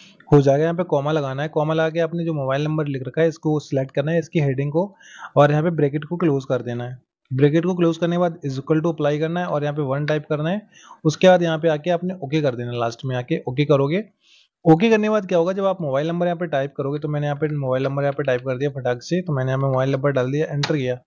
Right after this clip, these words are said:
अब आपका ये मोबाइल नंबर यहाँ पे टाइप हो जाएगा, ठीक है। अब हम इसमें डेटा एंट्री कर लेते हैं, आपको दिखाते हैं कि हमने इसको कैसे बनाया। तो सबसे पहले यहाँ पे जो नेम होता है इसके लिए हम सिलेक्शन पे आएंगे और सिंपल सा यहाँ पे क्लिक करेंगे, यहाँ पे कोई भी नाम यहाँ पे सिलेक्ट कर लेंगे। तो मैंने यहाँ पे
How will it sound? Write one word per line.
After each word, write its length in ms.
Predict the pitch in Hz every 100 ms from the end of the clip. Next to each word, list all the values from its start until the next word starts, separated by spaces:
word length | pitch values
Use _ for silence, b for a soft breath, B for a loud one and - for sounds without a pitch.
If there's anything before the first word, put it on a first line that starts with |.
| _ B B B 143
अब 80 |
आपका 200 | 151 147
ये 60 | 185
मोबाइल 280 | 180 147 151
नंबर 200 | 160 165
यहाँ 120 | 170
पे 80 | 180
टाइप 260 | 156 135
हो 100 | 135
जाएगा, 320 | 123 113 120 127 _ _ - B B
ठीक 120 | 165
है। 140 | 165 - -
अब 220 | 151 165 160
हम 200 | 165 175
इसमें 360 | 165 - 170 165
डेटा 220 | 143 143
एंट्री 220 | 143 151
कर 120 | 143
लेते 220 | 123 123 156
हैं, 60 |
आपको 200 | 156 165
दिखाते 340 | 135 123 120 156
हैं 60 |
कि 60 | 160
हमने 320 | 156 156 156 -
इसको 340 | 143 135 165
कैसे 280 | 156 127 -
बनाया। 380 | 135 127 131 175 - _ _ _ _ -
तो 80 | 160
सबसे 300 | 156 165 190
पहले 200 | 185 190
यहाँ 120 | 185
पे 180 | 175 180
जो 120 | 165
नेम 220 | 160 147
होता 200 | 151 151 156
है 40 |
इसके 160 | 147 160
लिए 80 | 160
हम 60 |
सिलेक्शन 380 | 151 143 131 151
पे 120 | 147
आएंगे 220 | 151 156
और 140 | 165 143
सिंपल 320 | - 151 151
सा 120 | 156 156
यहाँ 100 | 143
पे 100 | 147
क्लिक 220 | 143 139
करेंगे, 260 | 151 160
यहाँ 120 | 160 143
पे 120 | 147
कोई 160 | 143 139
भी 280 | 156 165
नाम 260 | 139 135 143
यहाँ 100 | 143
पे 120 | 143
सिलेक्ट 300 | 156 143 127
कर 60 | 123
लेंगे। 240 | 123 127
तो 120 | 127 135
मैंने 220 | 135 135
यहाँ 100 | 127
पे 80 | 147